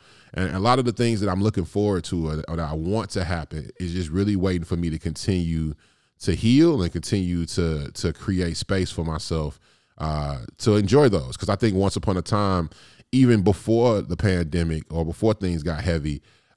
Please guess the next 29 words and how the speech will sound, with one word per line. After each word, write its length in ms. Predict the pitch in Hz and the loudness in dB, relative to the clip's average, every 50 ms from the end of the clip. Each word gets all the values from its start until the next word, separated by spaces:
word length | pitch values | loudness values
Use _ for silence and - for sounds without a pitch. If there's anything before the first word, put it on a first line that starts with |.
| - - | -6 -2
I 100 | 90 95 | 2 4
was 140 | 95 90 | 4 4
just 200 | 85 92 82 - | 4 2 0 0
so 260 | - - 104 104 101 95 | 0 0 2 2 2 2
in 80 | 90 85 | 2 0
this, 160 | 87 85 - | -2 -2 -2
"I'm 160 | - 85 87 | -4 -4 0
busy, 280 | 85 87 85 71 78 78 | 0 0 0 0 0 -2
I'm 120 | 78 76 | -2 -2
busy, 280 | 76 85 80 69 73 76 | 0 -2 -2 -2 -2 -6
I'm 120 | 69 71 | -6 -4
busy, 240 | 73 80 78 67 73 76 | -2 -4 -2 -2 -4 -6
I'm 120 | 71 71 | -6 -4
busy, 240 | 69 80 71 67 76 | -4 -4 -4 -4 -6
I'm 160 | 71 69 69 | -6 -6 -2
busy" 240 | 76 82 73 71 76 | -2 -2 -2 -2 -6
space 400 | - - - 90 95 104 107 - | -6 -4 -2 0 0 0 -2 -2
that 80 | - | -2
I 40 | 80 | -2
wasn't 300 | 78 82 90 78 76 - | 0 0 0 -2 -2 -4
taking 280 | - - 82 - 73 69 | -6 -6 -6 -4 -6 -8
advantage 500 | 67 65 67 85 85 87 82 82 73 73 | -8 -6 -4 -2 0 0 0 0 -2 -2
of 80 | 76 | -4
those 240 | 69 76 76 76 73 | -2 -2 -4 -4 -4
moments 340 | 76 76 76 76 73 69 - | -4 -4 -4 -4 -6 -6 -8
to 80 | - 78 | -10 -14
connect 440 | - - 67 67 69 80 - - - | -10 -10 -8 -6 -4 -6 -6 -6 -8
to 80 | - | -12
people. 480 | - - - 135 - - - 82 85 | -8 -8 -8 -8 -8 -12 -12 -12 -14